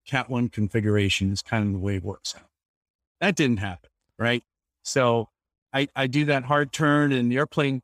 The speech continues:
departs violently, you know, a right slice across the sky, and it goes into a sustained seventy-five degree per second spin.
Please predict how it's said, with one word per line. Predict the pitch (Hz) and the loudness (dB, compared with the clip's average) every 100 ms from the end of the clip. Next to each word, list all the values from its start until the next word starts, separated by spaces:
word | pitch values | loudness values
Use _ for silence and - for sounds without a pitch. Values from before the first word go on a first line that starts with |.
| - | -10
departs | 113 - 151 135 - | -8 -2 -2 -2 -2
violently, | 131 147 143 123 123 120 113 98 _ _ | 0 2 0 0 2 2 2 -4 _ _
you | 123 | -2
know, | 117 113 104 | 0 0 -4
a | 113 | -8
right | 107 123 135 143 | -6 -2 -2 -4
slice | - - 139 131 - | -10 -6 -2 -2 -2
across | - 135 123 - | -4 0 0 -2
the | - | -8
sky, | - - 123 117 113 113 _ _ _ _ _ _ _ | -6 -2 2 2 0 -2 _ _ _ _ _ _ _
and | - 131 123 117 120 _ _ _ | -2 2 2 2 0 _ _ _
it | 139 139 | -4 -2
goes | 123 151 135 | 2 2 2
into | 151 135 135 | 0 2 2
a | 123 120 | 2 0
sustained | - 135 - - 151 143 143 143 - | -4 -6 -6 -6 -2 0 0 -2 -6
seventy-five | - - 143 151 143 - 143 135 | -10 -4 -2 -2 -2 0 0 0
degree | 120 127 131 | -2 -2 -2
per | - | -2
second | 120 - 117 - 113 - | -4 0 -2 0 -4 -4
spin. | - - 185 101 | -8 -2 -2 -2